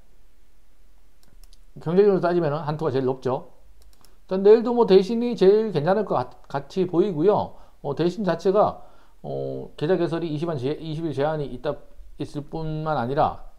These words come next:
네, 어, 청약 당일에도 계좌 개설을 해가지고 청약이 안 되고 여러 가지 다른 증권사보다 약간 그 불편하죠. 네. 예, 아래표는 올해 들어왔던 그 청약 종목 중에,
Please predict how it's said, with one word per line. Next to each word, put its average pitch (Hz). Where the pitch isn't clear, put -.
네, 107
어, 104
청약 143
당일에도 123
계좌 120
개설을 117
해가지고 131
청약이 131
안 117
되고 139
여러 123
가지 127
다른 135
증권사보다 135
약간 135
그 131
불편하죠. 143
네. 90
예, 147
아래표는 208
올해 190
들어왔던 180
그 151
청약 165
종목 160
중에, 139